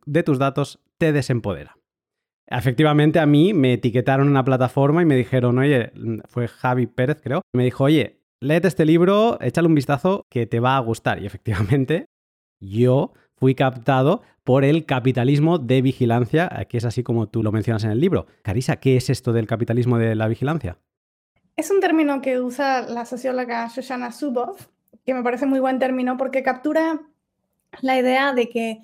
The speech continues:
Speaker 2: estamos en un momento económico en el que la base de gran parte de la economía se fundamenta a través de la vigilancia, que es algo increíble. <laughs> Si, si, si se lo hubiéramos contado a,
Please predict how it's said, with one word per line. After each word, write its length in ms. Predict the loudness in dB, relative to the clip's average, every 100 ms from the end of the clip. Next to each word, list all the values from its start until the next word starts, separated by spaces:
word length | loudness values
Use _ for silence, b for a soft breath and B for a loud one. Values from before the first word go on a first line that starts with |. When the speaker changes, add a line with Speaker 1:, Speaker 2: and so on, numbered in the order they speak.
| b b
Speaker 2:
estamos 360 | -8 -4 -2 -2
en 80 | -2
un 220 | 0 0
momento 460 | 0 0 0 0
económico 720 | 0 0 -2 -2 -2 -6 -8 b b b
en 80 | -8
el 140 | -8 -4
que 280 | -4 -2 -2
la 140 | 0
base 480 | 0 -2 -2 -2 -2
de 200 | -4 -2
gran 260 | -2 -4 -2
parte 220 | -4 -2
de 40 | -2
la 80 |
economía 640 | -2 -2 -2 -4 -6 -8 -14 _ _ _ _ -4
se 160 | -2
fundamenta 720 | 2 2 2 2 0 0 0 -2
a 80 | -2
través 260 | 0 2
de 60 | 2
la 80 | 0
vigilancia, 580 | -2 -4 -4 -4 -6 -10
que 80 |
es 100 | -6
algo 360 | -2 2 2 0 -16 -2
increíble. 580 | 0 2 0 0 -2 -2
<laughs> 20 |
Si, 260 | -2 -2 -2
si, 280 | -2 -2
si 240 | -2 -2 0
se 80 | 2
lo 80 |
hubiéramos 340 | 4 2 0 -2
contado 540 | 0 0 0 -2 -4 b b b -8
a, 760 | -4 -2 -2 -2 -2 -4 -8